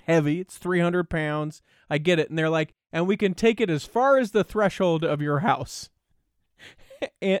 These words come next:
and I'm like, "Wait, for two hundred dollars? So, so what does it cost to have you guys, like, bring it in my house or set it up?" And they're like,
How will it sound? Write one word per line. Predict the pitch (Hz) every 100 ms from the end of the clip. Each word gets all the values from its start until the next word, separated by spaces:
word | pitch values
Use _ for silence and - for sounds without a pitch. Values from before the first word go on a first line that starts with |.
| -
and | 190
I'm | 185
like, | 185 180 214
"Wait, | 220
for | - 185
two | - 240 240
hundred | 220 196
dollars? | 156 175 226 311 233 185 _ _ _ -
So, | 226 208
so | - 202
what | 202
does | 240 220
it | 220
cost | 233 220 -
to | 214
have | 202 196
you | 196
guys, | 190 190 190
like, | 180 160 - _ _ _ -
bring | 147 156 190
it | 208
in | 370
my | 370 196
house | 139 139 127 - -
or | 170 165 160
set | - 202 185
it | 220
up?" | 240
And | 156
they're | 139
like, | 135 135